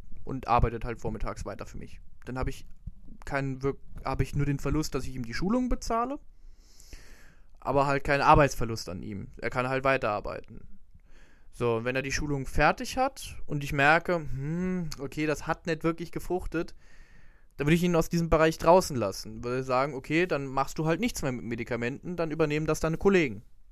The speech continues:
Aber du arbeitest halt sehr gut mit dementen Leuten, die reagieren sehr positiv auf dich. Ähm, da machst du halt einfach nichts mehr mit Medikamenten.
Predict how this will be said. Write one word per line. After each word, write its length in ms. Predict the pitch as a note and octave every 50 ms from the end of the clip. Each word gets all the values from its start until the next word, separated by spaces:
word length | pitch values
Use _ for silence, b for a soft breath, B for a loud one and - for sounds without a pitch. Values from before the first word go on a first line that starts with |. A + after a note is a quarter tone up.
| - - - - - - - - - - - - - - - - - - -
Aber 280 | A#2+ G#2 B2 C3+ C#3
du 180 | C#3 C#3 C3+ F#2+
arbeitest 460 | G#2+ C3 C3 D3 C#3 C3+ C3+ - -
halt 180 | C#3+ C3+ C3 C3
sehr 120 | C#3 C3+
gut 160 | C3+ C#3 C3+ -
mit 180 | C#3 C3 -
dementen 340 | C3 A#2+ A#2+ A#2+ A#2 - -
Leuten, 640 | A#2+ B2 B2+ C#3 - - A#3 A3+ A#3 A3+ G#3+ F#3+ F3+ -
die 500 | C#3+ C3+ C3 C3 B2+ B2 B2 A#2+ A#2 A#2 - - -
reagieren 540 | - B2+ B2+ B2+ B2+ C3 B2+ C3 B2 B2 A#2+
sehr 160 | A#2+ B2 A#2
positiv 640 | A#2+ - D3 D3+ D#3+ F3 G#3 F#3+ - G#3 G3 -
auf 160 | - G3+ G3+
dich. 320 | - - A3+ A#3+ - - b b b b b b b b b b b b b b b b b b b - - - -
Ähm, 720 | C#3+ D3 D3 D3 D3 D3 D3 D3 C#3+ D3 C#3+ C#3+ - - - - - - - - - - - - - - - - - - - - - -
da 100 | F3 G3
machst 240 | B3 C#4 - - -
du 100 | C#3+ B2+
halt 160 | A2+ A2+ -
einfach 400 | - A#2 G#2 A#2 A#2 B2 B2 B2+
nichts 280 | C3 B2+ A#2+ - -
mehr 100 | B2+ A#2+
mit 120 | A#2+ A#2 -
Medikamenten. 920 | B2+ B2 B2+ A#2+ C3+ C3 B2 B2 B2+ - - C3 C#3 C3 C3+ - - -